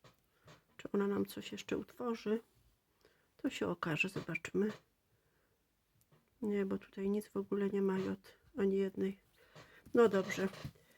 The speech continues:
Także zobaczymy kontrolne. U D, oczywiście. To bierzemy tą drugą. W tej tylko nam brakuje do bonusu jedna literka O.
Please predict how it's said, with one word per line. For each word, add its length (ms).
Także 360
zobaczymy 580
kontrolne. 800
U 160
D, 280
oczywiście. 720
To 120
bierzemy 420
tą 200
drugą. 460
W 60
tej 220
tylko 220
nam 180
brakuje 480
do 120
bonusu 640
jedna 300
literka 580
O. 220